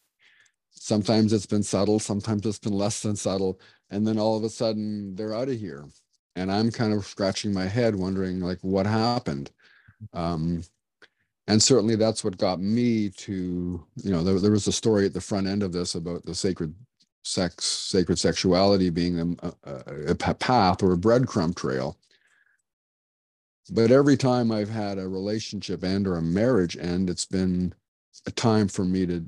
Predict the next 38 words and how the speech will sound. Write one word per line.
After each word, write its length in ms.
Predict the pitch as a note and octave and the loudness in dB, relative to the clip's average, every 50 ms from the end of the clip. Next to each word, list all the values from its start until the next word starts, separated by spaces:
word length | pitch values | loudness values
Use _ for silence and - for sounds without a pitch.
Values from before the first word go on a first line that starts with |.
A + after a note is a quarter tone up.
| - _ - | -12 _ -16
to 80 | - | -16
do 200 | E2+ - - F2+ | -12 -6 -4 -2
work. 540 | E2+ D#2+ E2 F2+ F2 D2+ - - - - - - - _ _ _ _ _ _ _ _ - A2 G#2+ _ _ _ _ _ _ - - | -2 0 0 0 0 0 -2 -6 -12 -18 -18 -18 -20 _ _ _ _ _ _ _ _ -18 -18 -18 _ _ _ _ _ _ -8 -4
And 120 | F#2 F#2 | 0 2
I've 140 | F#2+ F#2 G2 | 2 2 2
learned 400 | G2 G#2 A2+ A2+ A2+ A2 G#2+ G#2 | 2 2 2 2 2 2 2 0
stuff, 360 | - - - D2 C2+ - - | -2 -6 -4 -6 -6 -6 -6
and 80 | E2+ E2+ | -6 -6
it's 140 | E2+ - | -6 -6
been 160 | - - G2+ G2 | -2 0 2 4
invaluable. 840 | F#2+ F#2 F2+ F2+ G2+ G2 F2+ F#2+ G2+ G2+ G2 E2+ D2+ D#2 D2 D2 | 4 4 2 2 2 2 2 4 4 4 2 2 0 -4 -6 -6
So 220 | - - F#2 E2+ | -6 -4 -2 -2
I, 80 | F2 F2+ | -2 -2
if 180 | F2 - E2+ F2+ | -2 -4 -4 -4
anybody, 480 | G2+ A2 A2 F#2+ G2+ F#2 F2 F2+ F#2+ F#2 - F2+ | -2 -2 0 0 0 0 -2 -4 -6 -6 -6 -6
any 160 | G2 G2+ G2 | -4 -2 0
men 200 | F#2+ G#2 G#2+ G2+ | 0 0 -2 -2
are 60 | F#2 | -4
listening 460 | F2 F#2 A2+ C3 - - - G#2+ F#2 | -2 -2 -2 -2 -2 -2 -4 -4 -4
to 100 | - F2+ | -4 -6
this, 240 | D2+ E2+ E2 E2 - | -8 -8 -8 -4 -4
I 60 | F#2 | -4
just 200 | F2+ G2+ F#2 - | -4 -4 -4 -4
encourage 540 | G2 F2+ F2 - - B2 A#2+ A#2 A2+ G2 G2 | -6 -6 -4 -2 0 0 2 2 0 -2 -4
you, 80 | F#2+ F2+ | -6 -6
like, 300 | F2 E2+ E2+ E2+ _ - _ _ _ _ _ - | -6 -6 -8 -8 _ -16 _ _ _ _ _ -6
again, 360 | F#2+ G2 A2 A#2 F2+ D#2 D2+ | -4 -2 0 0 0 -2 -2
like, 140 | D#2 D#2 D2+ - | -6 -8 -8 -8
reach 340 | F#2 F#2 G2+ A#2+ B2+ B2 - | -6 -2 0 0 0 0 -2
out 320 | F#2 - G2 G#2 G#2 F#2 | -4 -2 0 -2 -2 -2
for 220 | - - E2+ D2+ D2+ | -4 -6 -6 -6 -4
help. 300 | F2 F#2+ E2 C#2+ C2+ - | -4 -4 -4 -6 -6 -6
There's, 260 | - F2 F2+ - - | -8 -8 -8 -8 -6
there's 340 | - G2 G2 G2 F#2 - - | -2 0 0 0 -2 -4 -2
lots 320 | F2+ G2 A2+ B2 - - | 0 2 2 2 2 0
of 80 | A2+ F#2+ | -2 -2
experienced 560 | G2 - - - - A2 G#2+ G#2+ G2+ - - | -2 -4 -6 -6 -2 -2 0 0 -2 -4 -2
people. 480 | - A#2+ A2+ - A#2 A2 G#2+ G#2+ G#2 | -2 -2 -2 0 0 0 0 0 -4